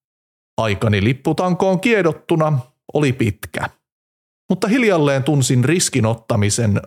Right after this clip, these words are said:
laantuvan ja vaikutuksen helpottavan. Näin myös Starkin hiljalleen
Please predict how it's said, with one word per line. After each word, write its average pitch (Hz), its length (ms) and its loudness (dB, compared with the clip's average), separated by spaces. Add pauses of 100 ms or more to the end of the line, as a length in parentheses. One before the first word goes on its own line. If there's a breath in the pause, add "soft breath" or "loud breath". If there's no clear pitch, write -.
laantuvan 147 760 0 (600)
ja 233 100 2
vaikutuksen 139 680 0
helpottavan. 113 920 -2 (800)
Näin 101 260 0
myös 147 360 0
Starkin 135 460 -2
hiljalleen 101 840 0